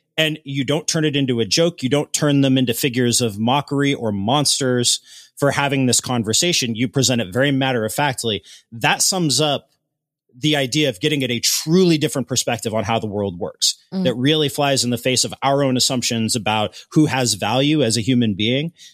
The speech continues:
Speaker 1: If you can take that dynamic seriously, then you can tell a much more honest story about Rome.
Speaker 2: And also, um, Pat, 'cause Pat and I are slightly in disagreement about, about whether or not you are supposed to, uh, disapprove of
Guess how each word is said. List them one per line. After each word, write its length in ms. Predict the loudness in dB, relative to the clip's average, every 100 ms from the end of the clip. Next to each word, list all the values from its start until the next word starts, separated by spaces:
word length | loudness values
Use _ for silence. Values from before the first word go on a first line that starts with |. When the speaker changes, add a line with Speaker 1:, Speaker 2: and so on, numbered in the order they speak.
| _
Speaker 1:
If 140 | -2 0
you 140 | 0
can 180 | 2 0
take 300 | 2 -2 0
that 240 | -2 -2
dynamic 420 | -2 -2 0 0 0
seriously, 540 | 0 2 2 0 -2
then 180 | 0 0
you 100 | 2
can 140 | 2
tell 180 | 2 2
a 60 | 2
much 220 | 2 0
more 160 | -2 -2
honest 400 | 0 0 0 0
story 540 | -2 0 2 2 0
about 380 | -4 -6 -6 -6
Rome. 240 | -14 -18 -20 _ _ _ _ _ _ _ _ _ -2
Speaker 2:
And 80 | 0
also, 340 | 2 2 0 -2
um, 260 | -4 -6 -16 _
Pat, 220 | -6 -6
'cause 100 | -8
Pat 200 | -4 -2
and 100 | 0
I 100 | 0
are 100 | -2
slightly 460 | -2 -2 -2 -4 -8
in 80 |
disagreement 680 | -4 -4 -2 -2 -2 -4 -10 -8
about, 320 | -4 -4 -2
about 420 | -2 0 -2 -2 0
whether 220 | -2 0
or 80 | -4
not 200 | -4 -2
you 140 | 0
are 80 | 2
supposed 720 | 0 0 0 0 0 -2 -6 -10 -14 -6
to, 400 | -2 2 2 2 2
uh, 160 | 0
disapprove 600 | 2 -2 -2 -2 0 0
of 300 | 0 -2 -2